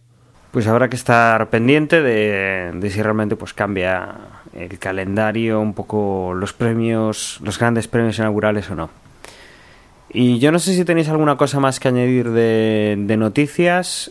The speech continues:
o ya directamente pasamos al Gran Premio de Bélgica. Bueno, entiendo vuestro silencio, como que pasamos al Gran Premio de Bélgica y comentamos, pues, como siempre, lo primero. Agustín, eh, tenemos horario europeo,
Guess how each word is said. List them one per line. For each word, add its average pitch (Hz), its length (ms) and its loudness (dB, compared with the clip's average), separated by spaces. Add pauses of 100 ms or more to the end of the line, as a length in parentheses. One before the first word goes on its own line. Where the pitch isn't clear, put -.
(160)
o 117 300 2
ya 135 120 2
directamente 135 440 0
pasamos 110 340 -2
al 101 60 -4
Gran 104 200 0
Premio 104 220 -2
de 92 140 -2
Bélgica. - 460 -8 (760)
Bueno, 85 140 -8
entiendo 104 320 0
vuestro 98 240 -8
silencio, 143 400 0
como 107 260 -2
que 98 340 -4
pasamos 113 440 -2
al 107 80 -4
Gran 101 200 -2
Premio 98 260 -2
de 90 80 -2
Bélgica 170 600 0 (880)
y 151 220 2
comentamos, 131 760 2
pues, 117 800 2
como 123 260 2
siempre, 127 400 2
lo 139 160 2
primero. 123 540 2 (100)
Agustín, 120 760 -2 (160)
eh, 107 580 0
tenemos 123 420 0
horario 131 640 2
europeo, 123 760 2